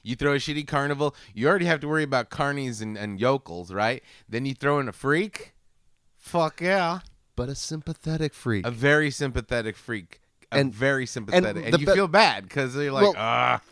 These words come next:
Speaker 2: so I will say this. Um, if anyone that shows up to Friday Night Frights, you know, we put together a pre-show.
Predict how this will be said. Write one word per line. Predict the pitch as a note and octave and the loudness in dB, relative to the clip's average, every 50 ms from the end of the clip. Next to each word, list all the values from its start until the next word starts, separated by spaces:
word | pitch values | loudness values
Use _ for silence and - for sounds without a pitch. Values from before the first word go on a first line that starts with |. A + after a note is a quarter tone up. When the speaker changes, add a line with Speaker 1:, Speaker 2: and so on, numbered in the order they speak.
| - G3 | -14 -10
Speaker 2:
so | F3 - - A3 G3+ | -6 0 2 4 4
I | F3+ F3 F3+ | 6 6 6
will | F3+ F#3+ G#3+ A3+ | 6 6 4 4
say | - - G3+ F3 | 4 2 0 0
this. | C#3+ D3 C3 A#2 - - - | 2 2 0 0 -2 -4 -2
Um, | - B2 A2+ A2 G#2+ G2 - - | 0 2 2 2 0 -4 -8 -8
if | - B2 - | -8 -4 -2
anyone | E3 E3+ F3 E3+ E3 D#3+ D3+ | 0 2 2 2 2 0 0
that | B2+ - | -4 -4
shows | - D3+ C3+ B2 | -4 -4 -4 -4
up | C3+ - | -4 -8
to | B2+ - | -8 -4
Friday | - C3+ C3 C3 | -2 -2 -2 0
Night | B2 A#2 A#2 - | -2 -4 -4 -2
Frights, | - A2 G#2+ A2 - - | -2 -2 -2 -2 -4 -8
you | A2 A2 | -6 -4
know, | A2 A2 | -2 -2
we | A2+ A2 | -2 -4
put | - - - | -4 -6 -6
together | C3 A2+ A#2+ A2+ C3+ C#3+ | -4 -2 -2 0 0 -2
a | - | -2
pre-show. | - B2 A#2 G2+ - - G#2 G#2 G#2 G2 | -2 -4 -4 -2 -2 -2 -2 0 -2 -4